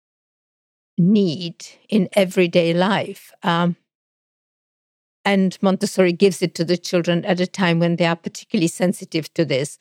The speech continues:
So it becomes part and parcel of their being. And I think that's what makes,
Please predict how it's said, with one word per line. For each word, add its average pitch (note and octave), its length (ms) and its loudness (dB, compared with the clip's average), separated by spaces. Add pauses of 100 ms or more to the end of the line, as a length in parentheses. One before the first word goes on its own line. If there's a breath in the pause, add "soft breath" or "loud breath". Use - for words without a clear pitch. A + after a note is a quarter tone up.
(220 loud breath)
So F3 360 0
it E3+ 200 -2
becomes E3+ 560 -2
part E3+ 320 0
and D#3+ 180 -2
parcel E3 500 -2 (280 soft breath)
of F3+ 260 0
their E3 180 2
being. D#3 680 -6
And F3 140 0
I E3+ 100 -2
think D#3+ 260 -6
that's F3+ 300 -2
what - 300 -4
makes, D3+ 520 -4